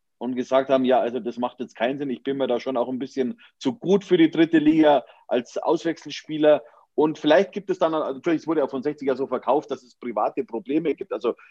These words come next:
da weiß ich natürlich nichts. Es kann natürlich möglich sein, ja, ich will ihm jetzt auch nicht irgendwas vorwerfen oder, oder unterstellen. Äh, aber ich glaub schon, dass das, äh, vielleicht auch private Gründe und dann auch die sportlichen Gründe miteinander kombiniert hat und dann entschieden hat für sich,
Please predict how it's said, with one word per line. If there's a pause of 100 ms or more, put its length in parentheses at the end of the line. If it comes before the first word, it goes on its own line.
(160)
da
weiß
ich
natürlich
nichts.
Es
kann
natürlich
möglich
sein,
ja,
ich
will
ihm
jetzt
auch (100)
nicht (280)
irgendwas
vorwerfen
oder,
oder
unterstellen. (380)
Äh,
aber
ich
glaub
schon,
dass
das,
äh,
vielleicht
auch
private
Gründe
und
dann
auch
die
sportlichen
Gründe (260)
miteinander
kombiniert
hat
und
dann (180)
entschieden
hat
für
sich,